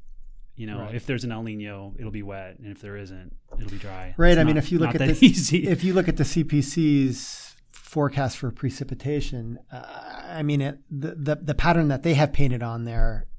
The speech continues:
Speaker 2: which is above in, in the southern tier of, of, of the U S and, and, and below average in, or bel-, in their lower tercile, I should say, in,
Speaker 1: Yeah.
Speaker 2: in, in the Pacific Northwest, is, like,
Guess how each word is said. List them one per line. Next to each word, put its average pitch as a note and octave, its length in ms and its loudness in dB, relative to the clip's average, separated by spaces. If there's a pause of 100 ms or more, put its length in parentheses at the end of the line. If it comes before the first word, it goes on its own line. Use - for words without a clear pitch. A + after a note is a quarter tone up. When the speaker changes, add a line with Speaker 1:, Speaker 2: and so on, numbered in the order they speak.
(120)
Speaker 2:
which C3+ 220 -4
is A#2+ 120 0
above B2+ 360 -2
in, A#2 320 -10
in A#2+ 100 -8
the A#2 80 -8
southern B2 340 -6
tier B2 340 -8
of, A2+ 200 -12 (360)
of, A#2 320 -10
of A#2 160 -8
the A#2+ 100 -4
U A#2+ 200 -4
S A#2+ 300 -8
and, A2+ 460 -10
and, B2 220 -12
and B2 160 -6
below B2+ 260 -4
average A#2 460 -10
in, A#2+ 380 -16 (180)
or B2+ 200 -12 (400)
bel-, B2+ 360 -10 (580)
in C#3+ 140 -2
their C3 240 -4 (320)
lower D#3+ 280 6
tercile, C3 460 -4
I A#2+ 100 -6
should B2 220 -10
say, A#2+ 280 -8
in, B2+ 80 -4
Speaker 1:
Yeah. A#2+ 200 -6
Speaker 2:
in, A#2+ 340 -8
in B2 80 -8
the A#2+ 80 -4
Pacific - 340 -2
Northwest, E3 460 2
is, C#3 140 2
like, C3+ 280 0